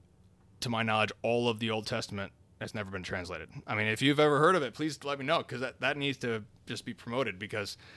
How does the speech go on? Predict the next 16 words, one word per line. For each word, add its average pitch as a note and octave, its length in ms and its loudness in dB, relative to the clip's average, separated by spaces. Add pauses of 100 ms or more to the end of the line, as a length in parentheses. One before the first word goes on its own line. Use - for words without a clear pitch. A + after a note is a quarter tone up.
(360)
uh, A#2+ 180 4
if D3+ 160 2
you D#3+ 60 4
don't G3+ 160 6
know G3+ 180 6
who E3 60 4
Lapide C#3 400 2
is, G#2 420 -4
Lapide C#3 380 -4
is B2+ 640 -4 (720)
the C#3+ 240 -2
greatest C3+ 640 -2
Catholic C3 420 -4
commentary A#2+ 560 -4
on G#2 80 -6
sacred, G#2 380 -8